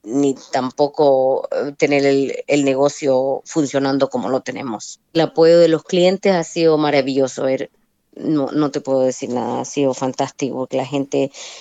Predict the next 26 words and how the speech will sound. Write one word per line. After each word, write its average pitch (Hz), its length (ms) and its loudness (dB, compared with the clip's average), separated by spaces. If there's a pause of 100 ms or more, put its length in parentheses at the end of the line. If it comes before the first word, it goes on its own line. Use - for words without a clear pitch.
(100)
nos 151 420 0
donó 151 240 2
muchas 151 380 -2
herramientas, 147 920 0
por 151 140 -8
ejemplo, 151 400 -6
cuero, 156 800 2 (680)
cosas 160 340 -6
que, 147 500 0 (300)
poquitas 185 420 -6
cosas 185 300 -4
que 185 80 -2
ellos 175 160 2
tenían 175 500 2
y, 160 220 0
y 156 40 -4
lo 160 140 0
querían 151 320 -2
compartir 139 460 -4
con 139 160 -4
nosotros, 135 420 -6
y 135 80 -2
así, 135 260 -8
eso 151 260 -6
ha 151 40 -4
sido, 139 800 0